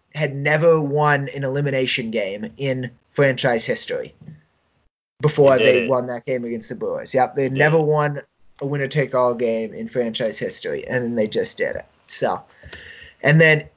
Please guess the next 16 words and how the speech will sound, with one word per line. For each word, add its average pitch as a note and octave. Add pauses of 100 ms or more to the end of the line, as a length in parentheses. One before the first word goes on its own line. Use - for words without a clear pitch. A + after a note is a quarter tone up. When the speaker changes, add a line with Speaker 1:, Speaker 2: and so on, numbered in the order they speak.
(120)
Speaker 1:
in D#3
the D3
A F#3
L F3
wildcard E3+
game, D#3 (160)
Tampa E3+ (100)
jumped D3+ (140)
all D3+ (180)
over C#3+
the C#3
A's D#3
with C3+
a C#3
couple C#3+
of B2+